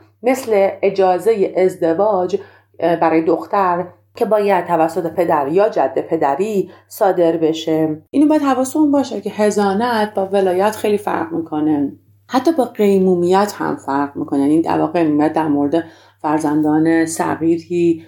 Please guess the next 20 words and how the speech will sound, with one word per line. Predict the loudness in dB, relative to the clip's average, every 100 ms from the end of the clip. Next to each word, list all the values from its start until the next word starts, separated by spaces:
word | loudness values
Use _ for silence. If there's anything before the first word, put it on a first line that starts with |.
| _ -6
پیش | -4 -4 -4
میاد | 0 2 2 -2
که | -6 -2 0 0 0 0 -2
پدرشون | -2 -2 -4 -4 -2 -2 -4
فوت | -4 0 0 -2
کرده | -10 -8 -6 -6
باشه، | -6 -8 -4
ممکنه | -2 -2 0 -2
پدر، | 0 -4 -4 -4 -4 -6 -12
مثلاً | -10
پدر | -2 0 0 0
بزرگشون | 2 2 0 -4 -10 -10 -12 -14 _ -4
یا | -2 -2 -4
عموشون | 0 2 2 0 -8
مثلاً | -8 -10 -8 -4
قیمشون | -2 0 0 -2 -6 -10 -8
باشه. | -6 -4
قیم | 0 2 2 0
انجام | 0 -2 0
دادن، | -2 0 0